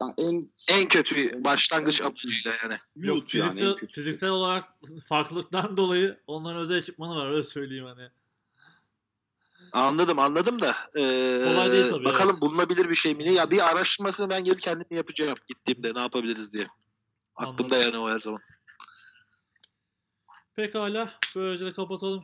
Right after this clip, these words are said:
Speaker 3: e, Fleck
Speaker 1: Yani
Speaker 3: konusunda.
Speaker 1: böyle abi.
Speaker 3: Tekrardan
Speaker 1: Aynen.
Speaker 3: tebrik ediyorum.
Speaker 1: Seneye de, seneye de bakalım.
Speaker 3: Evet, bu sene
Speaker 1: Yani
Speaker 3: oynayamadık
Speaker 1: sonunda
Speaker 3: size karşı şeyde, Türkiye Şampiyonası'nda İstanbul Ligi'nde oynadık.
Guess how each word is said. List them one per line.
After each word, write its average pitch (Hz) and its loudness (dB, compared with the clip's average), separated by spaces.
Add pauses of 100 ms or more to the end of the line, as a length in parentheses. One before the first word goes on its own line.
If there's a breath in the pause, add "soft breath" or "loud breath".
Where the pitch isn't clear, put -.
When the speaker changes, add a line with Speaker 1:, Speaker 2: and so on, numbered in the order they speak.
Speaker 3:
e, 147 -6
Fleck 156 -14
Speaker 1:
Yani 160 -6
Speaker 3:
konusunda. 135 -2
Speaker 1:
böyle 156 2
abi. 117 -6
Speaker 3:
Tekrardan 160 -8
Speaker 1:
Aynen. 127 -4
Speaker 3:
tebrik 165 -8
ediyorum. 143 -2
Speaker 1:
Seneye 147 0
de, 143 2
seneye 151 -6
de 151 0
bakalım. 143 -4 (220)
Speaker 3:
Evet, 131 -18
bu 147 -14
sene 180 -6
Speaker 1:
Yani 185 -2
Speaker 3:
oynayamadık 196 0
Speaker 1:
sonunda 240 2
Speaker 3:
size 160 -4
karşı 160 -6
şeyde, 143 -8 (560)
Türkiye 147 -6
Şampiyonası'nda 143 -10
İstanbul 147 -8
Ligi'nde 151 -8
oynadık. 143 -10